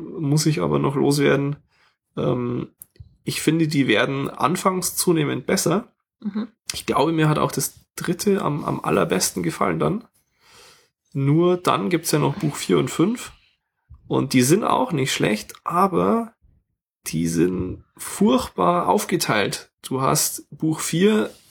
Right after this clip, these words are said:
Speaker 1: nur noch den, die Hälfte der Charaktere und Buch fünf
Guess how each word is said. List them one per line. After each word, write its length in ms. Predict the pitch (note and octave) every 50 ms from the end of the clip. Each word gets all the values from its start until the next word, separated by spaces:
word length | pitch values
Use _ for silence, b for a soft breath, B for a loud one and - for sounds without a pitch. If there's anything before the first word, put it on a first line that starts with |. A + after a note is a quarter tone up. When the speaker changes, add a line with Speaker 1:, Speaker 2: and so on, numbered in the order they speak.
| _ -
Speaker 1:
nur 220 | F#3 D#3 D#3+ E3
noch 300 | D#3+ D#3 D#3 D#3 - - - - - - -
den, 300 | - A#2 B2 A2+ F2+ - - -
die 220 | - - - C3 C3
Hälfte 300 | D#3 G#3+ G#3+ - - C#3
der 100 | C#3 C3+
Charaktere 640 | - - C3 - B2 - - C#3+ D3 D#3 F#3 G3 F3
und 280 | D3+ D3 - - -
Buch 200 | - - D3 -
fünf 500 | - - C#3+ D#3+ G3 G#3 - - - -